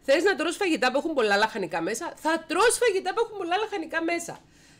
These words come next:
Θα κάνεις ό,τι γουστάρει η ψυχή σου". Έτσι μου λέει η νέα μου φίλη. Επίσης, δεν με σπρώχνει ούτε να δυνατήσω, αλλά ούτε να παραμείνω παχιά. Μου λέει, "Σου αρέσεις όπως είσαι; Μείνε όπως είσαι. Θες να κάνεις μια αλλαγή;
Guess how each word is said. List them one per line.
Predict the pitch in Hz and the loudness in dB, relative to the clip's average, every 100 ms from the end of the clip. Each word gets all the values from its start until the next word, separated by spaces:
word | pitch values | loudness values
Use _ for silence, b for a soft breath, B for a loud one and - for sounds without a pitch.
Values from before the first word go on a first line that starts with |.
| b | b
Θα | - 233 226 | -2 -2 2
κάνεις | 240 254 277 311 320 | 4 6 6 4 0
ό,τι | 277 | -2
γουστάρει | 294 - 254 277 | -2 2 4 4
η | |
ψυχή | 285 269 254 285 339 | 2 -2 2 4 4
σου". | - 156 - _ _ _ | 2 -8 -10 _ _ _
Έτσι | 180 220 226 | -6 -6 -4
μου | 202 | -6
λέει | 156 147 | -4 -6
η | |
νέα | 135 127 | -8 -12
μου | 123 | -16
φίλη. | 131 113 - _ _ _ _ _ - - B B B B | -18 -20 -20 _ _ _ _ _ -20 -20 B B B B
Επίσης, | 175 170 - 156 151 151 247 - - _ _ _ _ _ _ _ - | -4 -4 -4 -6 -6 -10 -10 -12 -18 _ _ _ _ _ _ _ -16
δεν | 180 226 | -6 -2
με | 320 | -2
σπρώχνει | - 180 175 170 143 127 - | -4 -2 -2 -2 -12 -16 -6
ούτε | 233 330 480 | -2 4 6
να | 427 285 | 6 4
δυνατήσω, | 214 190 311 - 508 - - - | 4 2 0 2 0 0 -12 0
αλλά | 403 381 | 2 4
ούτε | 269 | 2
να | 220 | -2
παραμείνω | 156 156 147 139 | -2 -6 -6 -8
παχιά. | 127 131 131 - _ - | -12 -16 -18 -20 _ -12
Μου | 277 | -6
λέει, | 254 156 - _ - | -6 -8 -14 _ -16
"Σου | - 196 | -8 -4
αρέσεις | 156 147 180 262 | -4 -4 -6 -6
όπως | 262 392 | -6 -4
είσαι; | 523 480 285 - - | -4 -4 -6 -10 -4
Μείνε | 392 339 | -2 -2
όπως | - 156 | -6 -10
είσαι. | 151 - _ b b b _ | -14 -20 _ b b b _
Θες | - 240 | -2 0
να | 349 | 2
κάνεις | 415 415 | 2 2
μια | 392 453 | 2 4
αλλαγή; | 466 403 320 - | 4 4 0 -4